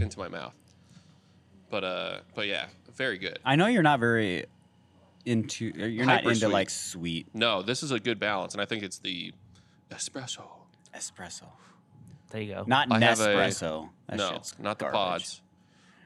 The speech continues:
Speaker 3: George Clooney said it was all right. That's why I drink every day.
Speaker 1: Gross.
Speaker 3: I'm
Speaker 1: But
Speaker 3: kidding.
Speaker 1: no,
Speaker 2: Support
Speaker 1: I'm not,
Speaker 2: your
Speaker 1: I'm not in a,
Speaker 2: local
Speaker 1: I'm not
Speaker 2: coffee
Speaker 1: in a hyper
Speaker 2: shop.
Speaker 1: sweet. So this has the
Speaker 3: Support
Speaker 1: body
Speaker 3: your local
Speaker 1: and the
Speaker 3: George
Speaker 1: thickness of
Speaker 3: Clooney.
Speaker 1: it. If you took out the coffee or anything like that, maybe it would be too sweet.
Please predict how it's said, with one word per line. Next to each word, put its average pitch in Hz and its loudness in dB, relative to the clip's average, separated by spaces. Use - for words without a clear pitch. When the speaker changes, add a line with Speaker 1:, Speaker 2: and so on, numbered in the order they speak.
Speaker 3:
George 117 -2
Clooney 135 -2
said 98 -4
it 92 -6
was 107 -8
all 95 -6
right. 95 -6
That's - -14
why 110 2
I - 2
drink 107 -6
every 101 -2
day. 110 0
Speaker 1:
Gross. 82 -8
Speaker 3:
I'm 107 -2
Speaker 1:
But 120 -6
Speaker 3:
kidding. - 4
Speaker 1:
no, 170 6
Speaker 2:
Support 185 8
Speaker 1:
I'm 190 8
not, 160 6
Speaker 2:
your 160 8
Speaker 1:
I'm 139 4
not 131 6
in 117 8
a, 107 6
Speaker 2:
local 98 4
Speaker 1:
I'm 87 -6
not - -14
Speaker 2:
coffee 113 4
Speaker 1:
in 92 0
a 120 2
hyper 156 0
Speaker 2:
shop. 139 -2
Speaker 1:
sweet. - -4
So 135 -2
this 185 -2
has 185 0
the 123 0
Speaker 3:
Support 104 2
Speaker 1:
body 156 4
Speaker 3:
your 131 2
local 117 2
Speaker 1:
and 107 -6
the 113 0
Speaker 3:
George 104 2
Speaker 1:
thickness 113 0
of 98 0
Speaker 3:
Clooney. 98 -2
Speaker 1:
it. 110 -6
If 113 -4
you - -10
took - -6
out 113 0
the 151 -8
coffee 151 -2
or 160 -6
anything 151 -6
like 156 -12
that, 139 -4
maybe 98 -4
it 170 -2
would 175 -6
be 180 -10
too 185 -12
sweet. 202 -8